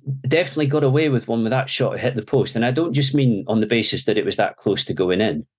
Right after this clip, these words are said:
You know, it did look like they were gonna concede there. But it, it has to be said that with, with ten men, they didn't really exploit that advantage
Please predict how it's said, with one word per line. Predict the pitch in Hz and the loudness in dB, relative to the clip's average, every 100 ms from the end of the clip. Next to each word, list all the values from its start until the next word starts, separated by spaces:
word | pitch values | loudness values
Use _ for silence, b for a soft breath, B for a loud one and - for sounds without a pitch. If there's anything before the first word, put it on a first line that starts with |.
| _ | _
You | 113 | -4
know, | 98 | -2
it | |
did | - 123 | -2 -2
look | 113 | 0
like | 98 87 | -2 -2
they | |
were | 92 | -2
gonna | 101 90 | -2 -4
concede | - 90 - 127 - | -4 -2 0 0 2
there. | 90 | -2
But | 78 131 135 | 2 0 0
it, | - 143 - - | -2 -6 -4 -2
it | 135 | 0
has | 127 180 180 | 0 -2 -2
to | 170 | -2
be | 156 | 0
said | - 156 143 | 2 0 0
that | - | 0
with, | 101 - _ | -2 -4 _
with | 110 - | -4 0
ten | 139 131 | 4 6
men, | 131 123 76 B B B - | 6 4 0 B B B -2
they | |
didn't | 120 156 160 123 | 0 0 0 2
really | 139 135 110 | 2 4 2
exploit | - - 127 135 | -2 0 0 2
that | 110 67 | 0 -2
advantage | - 101 - - - | -4 -4 -4 -6 -8